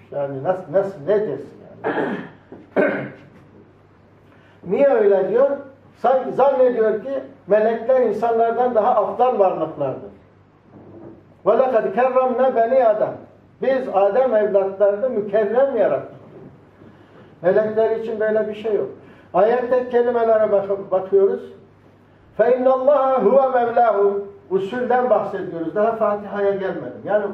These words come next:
Kur'an'ı nasıl anlayacağız? "فَاِنَّ اللّٰهَ هُوَ مَوْلَاهُ وَجِبْرِيلُ وَصَالِحُ الْمُؤْمِنِينَ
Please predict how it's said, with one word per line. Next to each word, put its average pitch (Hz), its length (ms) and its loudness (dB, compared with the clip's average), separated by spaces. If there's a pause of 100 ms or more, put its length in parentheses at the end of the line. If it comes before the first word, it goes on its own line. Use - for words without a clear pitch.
Kur'an'ı 226 480 0
nasıl 226 300 0
anlayacağız? 156 720 -4 (1400)
"فَاِنَّ 247 260 0
اللّٰهَ 254 420 0
هُوَ 233 220 2 (180)
مَوْلَاهُ 226 420 0 (1800)
وَجِبْرِيلُ 247 720 0 (1080)
وَصَالِحُ 269 580 2 (120)
الْمُؤْمِنِينَ 226 720 0